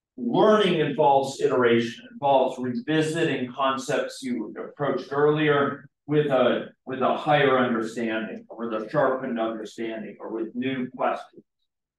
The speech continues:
And modeling is very much in that flavor. Um,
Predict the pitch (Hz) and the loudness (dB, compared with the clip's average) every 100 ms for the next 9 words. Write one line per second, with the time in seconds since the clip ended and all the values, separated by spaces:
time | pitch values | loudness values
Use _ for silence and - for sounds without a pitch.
0 | _ _ _ _ 165 160 151 139 - _ | _ _ _ _ 2 4 4 0 -8 _
1 | 139 185 208 190 175 156 135 151 143 135 | 2 6 6 6 2 2 0 2 2 2
2 | 123 - _ _ 147 131 123 - - - | -2 -6 _ _ -4 -2 -2 -2 -6 -4
3 | 117 110 110 - - _ _ _ - _ | 0 0 0 -4 -14 _ _ _ -20 _
4 | _ _ _ - 147 - - - | _ _ _ 2 4 4 2 -6